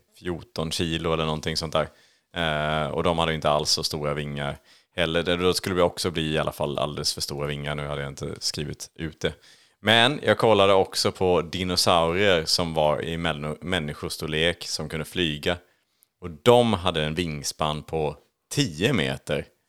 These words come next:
Vilket jag tycker också då <laughs> känns lite väl långt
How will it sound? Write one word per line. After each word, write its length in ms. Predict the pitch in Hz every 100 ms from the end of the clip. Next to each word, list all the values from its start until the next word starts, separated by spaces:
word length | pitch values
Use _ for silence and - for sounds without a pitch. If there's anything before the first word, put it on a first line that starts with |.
| _ -
Vilket 220 | 110 151
jag 100 | 127
tycker 280 | 110 - 131
också 320 | - - 151
då 180 | 135 131
<laughs> 160 | 185
känns 320 | 147 127 104
lite 180 | 107 113
väl 260 | 101 95 101
långt 380 | 101 90 -